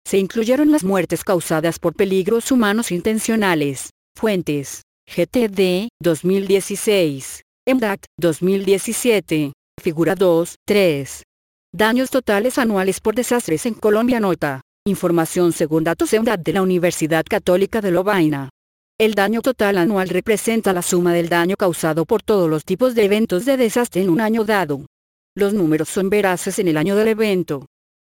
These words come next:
Valores en cero podrían significar que no hubo desastres o que los desastres que ocurrieron no generaron daños registrados. Fuente: emdat, dos mil diecisiete. Una serie de factores han aumentado la exposición de Colombia al riesgo de desastres.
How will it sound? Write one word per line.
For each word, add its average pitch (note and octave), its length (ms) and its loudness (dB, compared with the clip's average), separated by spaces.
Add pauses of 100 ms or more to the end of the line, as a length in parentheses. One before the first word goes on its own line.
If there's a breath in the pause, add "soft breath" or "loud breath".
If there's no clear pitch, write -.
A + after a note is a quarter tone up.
Valores F3 460 2
en E3 80 2
cero B3 300 0
podrían F#3+ 420 2
significar B3 560 2
que G3 100 0
no G3 120 2
hubo E3+ 180 2
desastres D#3+ 800 -2
o G#3+ 80 0
que A#3+ 140 -4
los A3 120 -2
desastres A#3 520 -2
que G#3+ 100 -2
ocurrieron A3+ 540 2
no A3+ 120 -2
generaron F3+ 460 0
daños G3 300 0
registrados. E3+ 960 -4 (260)
Fuente: D3+ 520 -4 (220)
emdat, A3+ 380 -2 (160)
dos E3 220 0
mil G3 240 0
diecisiete. F#3+ 880 0 (240)
Una B3+ 180 2
serie E3 360 2
de D3 120 0
factores A3+ 500 -2
han A#3 120 0
aumentado D#3+ 580 0
la G3+ 60 2
exposición G#3+ 600 -4
de A#3+ 100 -2
Colombia A3+ 400 2
al C#4 60 0
riesgo F#3 360 2
de D#3+ 100 0
desastres. D#3 760 -2